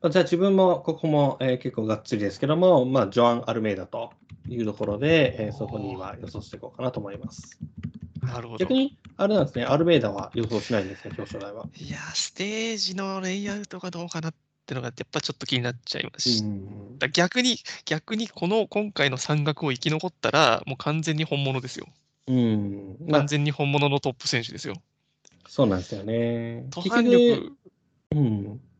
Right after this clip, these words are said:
Speaker 2: うーん。途半力、あの、向上してるのは間違いないと思います。ただ、
Speaker 1: そうですね。
Speaker 2: 去年のジロも終盤強さ見せましたけど、最初ちょっ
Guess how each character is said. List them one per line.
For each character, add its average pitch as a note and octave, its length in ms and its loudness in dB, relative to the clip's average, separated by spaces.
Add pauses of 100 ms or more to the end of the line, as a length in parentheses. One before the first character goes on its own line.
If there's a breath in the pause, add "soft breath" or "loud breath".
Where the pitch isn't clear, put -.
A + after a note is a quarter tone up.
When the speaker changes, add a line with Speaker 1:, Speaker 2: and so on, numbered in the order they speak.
(120)
Speaker 2:
う - 20 -12
ー D3 40 -10
ん。 C3+ 960 -8 (600)
途 E3 100 -2
半 G3+ 400 0
力、 D3+ 280 0 (580)
あ D#3 120 2
の、 C#3+ 80 0
向 A#3+ 240 4
上 A#3+ 160 6
し - 80 4
て B3 100 2
る B3+ 80 2
の B3 80 0
は - 40 -2
間 D#3 120 -4
違 C3 220 -2
い - 20 -6
な A#2 60 -8
い - 60 -12
と - 100 -14
思 - 120 -10
い - 40 -10
ま - 160 -12
す。 - 260 -20 (1160)
た A#2 120 0
だ、 C#3+ 140 2
Speaker 1:
そ - 60 -12
う G2+ 40 -10
で G2+ 100 -8
す G2+ 100 -10 (100)
ね。 A2+ 60 -18 (220)
Speaker 2:
去 B3 140 -4
年 A#3 180 2
の B2+ 100 2
ジ C#3+ 140 2
ロ E3 80 0
も C3+ 80 -4
終 E3+ 220 2
盤 E3 200 0
強 E3+ 160 -4
さ D3+ 120 -6
見 C3+ 160 -4
せ D3 120 -4
ま D3+ 140 -2
し - 80 -4
た C#3 140 -4
け D3 100 -2
ど、 E3 100 0
最 G3 320 -2
初 F#3+ 160 0
ち - 80 0
ょ F3+ 40 -2
っ - 40 -18